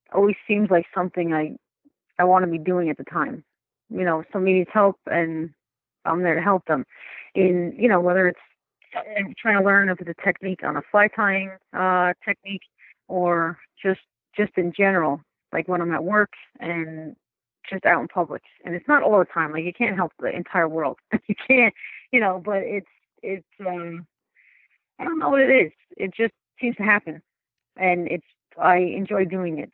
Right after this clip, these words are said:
So when I can, I do, do as much as I can, you know, at the time.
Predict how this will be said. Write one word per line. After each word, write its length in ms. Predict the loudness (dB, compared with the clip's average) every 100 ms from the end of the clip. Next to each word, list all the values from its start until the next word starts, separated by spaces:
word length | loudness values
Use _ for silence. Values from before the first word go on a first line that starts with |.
| -6
So 280 | -4 -4 -8
when 160 | -4 -2
I 100 | -2
can, 340 | 0 0 0 -2
I 80 | -10
do, 460 | -8 -10 -10 -12 -16 _ _ _ _ _ _ _ _ _ _ _ 0
do 120 | 2
as 100 | 4
much 200 | 2 2
as 100 | 0 0
I 100 | -2
can, 400 | -4 -6 -6 -14 _ -12
you 100 | -10
know, 220 | -6 -8
at 120 | -8 -10
the 60 |
time. 420 | -8 -6 -6 -6